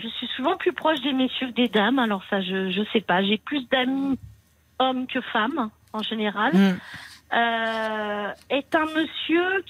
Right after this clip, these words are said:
Speaker 1: qui, euh, n'a pas de chance. Il est bipolaire d'une part, il a été diagnostiqué bipolaire avec une mère bipolaire elle-même.
Speaker 2: Mm.
Speaker 1: Euh, et en parallèle, euh, il a appris il y a un an et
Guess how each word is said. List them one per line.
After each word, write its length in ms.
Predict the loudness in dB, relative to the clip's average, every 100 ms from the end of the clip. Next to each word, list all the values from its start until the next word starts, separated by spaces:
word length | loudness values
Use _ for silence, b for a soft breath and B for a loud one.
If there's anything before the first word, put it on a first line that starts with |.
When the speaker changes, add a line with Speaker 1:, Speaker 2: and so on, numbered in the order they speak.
| -18 -10
Speaker 1:
qui, 540 | -4 0 2 2 0 _ 0
euh, 920 | 2 2 2 2 0 0 -2 -4 -10 -14 -18 -20 -20 _ _ _
n'a 160 | 0 2
pas 160 | 2
de 60 | 0 -2
chance. 160 | -2 -4 -6
Il 100 | -2
est 80 | -2
bipolaire 640 | -4 0 2 2 0 -2
d'une 260 | 0 -2
part, 320 | 2 0 2 0
il 100 | -2
a 60 |
été 220 | -4 -10
diagnostiqué 640 | -6 -4 -4 -14 -14 -4 -4
bipolaire 460 | -2 2 2 2 -2 B B B
avec 380 | 0 2 0 -2
une 120 | -2
mère 180 | 0 -2
bipolaire 480 | -4 -10 -2 0 0
elle-même. 580 | -2 0 0 2 0 -2 B B
Speaker 2:
Mm. 120 | 4 4 B B -2 2
Speaker 1:
Euh, 540 | 2 2 0 0 -2 -2
et 120 | 0
en 100 | 0
parallèle, 640 | 0 0 0 0 0 -2 -2
euh, 320 | -2 0 -2 -4
il 80 | -2
a 140 | 0 0
appris 260 | -6 -8
il 100 | -4 0
y 40 |
a 80 | 2
un 180 | 2 2
an 60 |
et 120 | 0